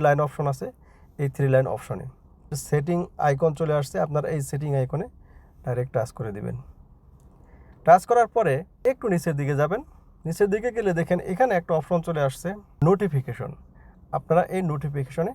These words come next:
টাচ করবেন। নোটিফিকেশনে টাচ করার পরে দেখেন এখানে অনেকগুলো অপশন চলে আসছে, একটু নিচের দিকে যাবেন। যাওয়ার পরে দেখেন এই যে এখানে other notification বলে একটা অপশন আছে, এখানে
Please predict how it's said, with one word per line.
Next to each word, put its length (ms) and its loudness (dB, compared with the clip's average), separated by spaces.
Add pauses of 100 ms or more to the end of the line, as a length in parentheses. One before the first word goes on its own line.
(400)
টাচ 180 -8 (100)
করবেন। 260 -6 (520)
নোটিফিকেশনে 680 2
টাচ 220 6
করার 180 4 (100)
পরে 180 4 (640)
দেখেন 260 0 (600)
এখানে 280 0
অনেকগুলো 360 0
অপশন 280 0
চলে 200 0
আসছে, 200 -6 (600)
একটু 240 -4
নিচের 260 0
দিকে 220 0
যাবেন। 180 0 (120)
যাওয়ার 260 4
পরে 200 2
দেখেন 300 -4
এই 80 -4
যে 120 -4
এখানে 220 -4 (1300)
other 180 4 (100)
notification 520 -2
বলে 160 0
একটা 220 -6
অপশন 280 -4
আছে, 160 -8 (560)
এখানে 200 0